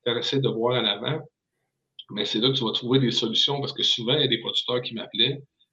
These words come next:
puis que, euh, il y avait, il y avait des solutions, mais quand tu vois plus rien, t'es plus capable de les trouver, tu sais. Fait que, euh, il y a plusieurs fois, puis, euh,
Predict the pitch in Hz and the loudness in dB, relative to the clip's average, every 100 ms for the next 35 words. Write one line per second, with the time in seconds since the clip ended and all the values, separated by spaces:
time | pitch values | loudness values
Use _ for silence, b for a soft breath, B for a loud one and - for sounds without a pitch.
0 | _ 110 - 107 101 98 95 95 90 90 | _ -8 -2 0 4 6 6 4 2 -2
1 | 90 85 - 95 95 - _ 110 107 - | -6 -8 -6 -6 -8 -12 _ -8 -8 8
2 | 139 139 120 101 104 151 160 131 113 127 | 10 10 6 -2 4 6 6 4 2 0
3 | 113 165 165 127 139 139 127 110 117 117 | 0 -2 -2 -4 -4 -4 -6 -8 -2 0
4 | - 117 104 113 143 - - _ _ _ | 0 -6 -4 0 0 0 -14 _ _ _
5 | _ - - 110 127 131 113 110 110 107 | _ -4 -2 -2 0 0 -2 -4 -4 0
6 | 131 131 139 135 135 - - 101 104 95 | 0 0 -4 -4 -4 -6 -4 0 2 2
7 | 113 107 - 127 135 123 - 139 156 156 | 2 -4 -2 -2 0 0 -2 -4 -2 -2
8 | - B B B - - 107 110 104 101 | -4 B B B -18 -10 -4 2 4 2